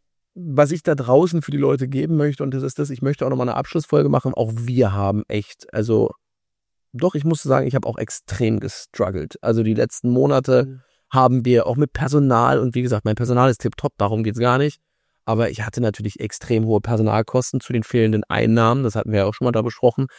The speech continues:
Speaker 1: Finde ich super krass. Und ja, für uns gibt es jetzt wieder Licht am Ende des Tunnels. Ähm, was ich eben auch immer wieder sagen möchte, ist, ich glaube, jetzt sch-, trennt sich die Streu mal wieder vom Weizen. Also, ne, die Leute, die leichtlebig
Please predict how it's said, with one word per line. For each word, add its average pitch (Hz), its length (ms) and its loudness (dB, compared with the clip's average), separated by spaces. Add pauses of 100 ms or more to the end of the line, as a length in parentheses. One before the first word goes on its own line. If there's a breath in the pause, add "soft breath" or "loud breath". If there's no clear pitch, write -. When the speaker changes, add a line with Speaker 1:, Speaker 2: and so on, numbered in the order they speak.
(260 loud breath)
Speaker 1:
Finde 143 160 2
ich 104 100 -2
super 131 420 2
krass. 131 320 -2
Und 139 220 -2
ja, 123 520 2
für - 220 -2
uns 135 540 -2 (240)
gibt 131 340 -6
es 147 260 -8
jetzt 117 480 -4
wieder 117 300 -4
Licht 117 420 -6
am 110 160 -4
Ende 110 240 -2
des 107 160 -6
Tunnels. 110 420 -4 (500 soft breath)
Ähm, 123 360 4
was 131 160 6
ich 143 120 -2
eben 139 180 2
auch 143 140 0
immer 131 140 4
wieder 127 160 8
sagen 123 340 4
möchte, 131 280 -2
ist, - 360 -4 (580 soft breath)
ich 113 140 -8
glaube, 135 240 4
jetzt 131 260 0
sch-, - 140 -8 (160)
trennt 147 300 -2
sich 156 120 -4
die 127 140 -6
Streu 135 320 0
mal 131 160 0
wieder 131 160 0
vom 113 200 -2
Weizen. 135 600 -2
Also, 120 240 0
ne, 151 200 0
die 135 120 -2
Leute, 131 260 4
die 117 80 -2
leichtlebig 131 720 -2